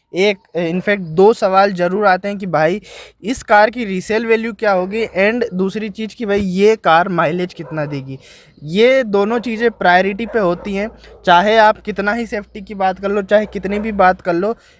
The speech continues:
लेकिन आपके घर वाले या आपका दिमाग आपको एक ना एक बार इन दोनों चीज़ों की तरफ प्रायोरिटी देने पर मजबूर कर देगा। And गाइस, इस वीडियो में हम बात करने वाले हैं कि भाई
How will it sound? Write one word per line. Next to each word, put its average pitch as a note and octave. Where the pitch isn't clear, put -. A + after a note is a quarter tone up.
लेकिन A3
आपके F#3
घर E3
वाले F3+
या F#3+
आपका F#3+
दिमाग F3
आपको F3+
एक F3+
ना G3+
एक F#3
बार F#3+
इन G#3
दोनों G3
चीज़ों F#3+
की G#3
तरफ F#3
प्रायोरिटी E3+
देने E3+
पर F3+
मजबूर E3+
कर F#3+
देगा। G3+
And A#3
गाइस, B3
इस G#3+
वीडियो A3+
में A#3
हम G3
बात F3+
करने F3+
वाले E3
हैं F#3
कि G3+
भाई F#3